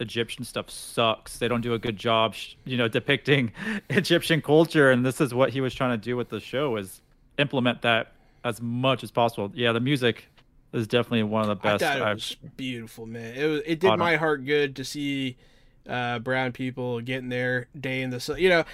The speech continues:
Speaker 2: we weren't all, we weren't all the bad guys this time. You know what I mean? It was some white guy coming to Egypt, stomping his dick
Speaker 1: <laughs>
Speaker 2: around. You know, we weren't like,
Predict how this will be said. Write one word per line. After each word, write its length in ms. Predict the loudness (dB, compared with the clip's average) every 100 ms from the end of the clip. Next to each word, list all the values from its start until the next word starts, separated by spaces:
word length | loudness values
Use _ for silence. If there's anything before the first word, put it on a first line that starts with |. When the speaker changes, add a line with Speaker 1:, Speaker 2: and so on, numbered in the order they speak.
| 2
Speaker 2:
we 160 | 6
weren't 320 | 8 10 10 10
all, 260 | 8 8
we 120 | 4
weren't 280 | 6 6 6 0 -8 4
all 240 | 6 6
the 160 | 4 4
bad 380 | 4 4 2
guys 360 | 2 0 0 -8
this 180 | -10 -4
time. 320 | -2 -2 -4
You 100 | -2
know 100 | 2
what 140 | 2
I 40 | 2
mean? 300 | 2 0 0 -8 -4 2
It 80 |
was 120 | 4 4
some 260 | 4 4
white 280 | 4 4 4
guy 260 | 4 2 2
coming 300 | 2 2 0
to 60 |
Egypt, 460 | 0 0 2 2 2
stomping 380 | 4 4 4 4
his 200 | 4 4 4
dick 220 | 2 2
Speaker 1:
<laughs> 0 |
Speaker 2:
around. 540 | 0 2 0 0 -4 -8 -12 -16 -10
You 140 | -2 2
know, 260 | 2 2
we 100 | 4
weren't 340 | 4 6 4 2
like, 280 | 2 0